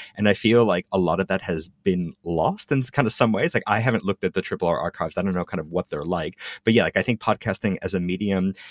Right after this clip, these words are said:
um, really kind of suits that better for this kind of deep dive of learning. And I think, you know, one thing I wanted to kind of tie this back to in s-,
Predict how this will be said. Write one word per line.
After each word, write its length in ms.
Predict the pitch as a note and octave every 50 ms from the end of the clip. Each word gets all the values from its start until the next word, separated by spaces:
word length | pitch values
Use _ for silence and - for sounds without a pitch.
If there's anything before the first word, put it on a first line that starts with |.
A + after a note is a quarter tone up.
| - _ _
um, 360 | - G#2 F#2+ F2+ F2+ F#2 F2+ -
really 320 | - F2+ F#2 G#2 A2 A#2+ A#2+
kind 160 | - - F#2
of 60 | -
suits 320 | - - - A2+ A2 -
that 160 | - F2 D#2 - _ _ -
better 240 | - F2+ F2+ E2 C#2+
for 160 | - - F2
this 160 | D#2+ E2 -
kind 160 | - - F2
of 180 | D#2+ D#2 D2+ -
deep 200 | - F2+ E2 _
dive 300 | - G2 F2 E2+ E2 E2
of 180 | D#2+ D#2 D#2 C#2+ _ _
learning. 500 | - E2+ E2 F2 G2 - F#3+ - - - - - - - - -
And 120 | - G#3
I 40 | G3+
think, 220 | - - A3 G3
you 60 | G#3+ G#3
know, 80 | F#3+
one 220 | F#3 F3 G3+ A3 C#3+
thing 440 | - A#2 G#2 F#2 F2+ F2+ F2+ - _ _ _ _ _ _ _ -
I 80 | G2
wanted 240 | F#2+ F#2 F2+ F#2 F2+
to 80 | F#2+ F#2+
kind 140 | - F#2+
of 60 | E2 -
tie 200 | - - G2+ F2
this 100 | E2 -
back 240 | - G2 G#2+ A2+ -
to 160 | - G#2+ F2+
in 60 | D#2+
s-, 180 | E2+ - -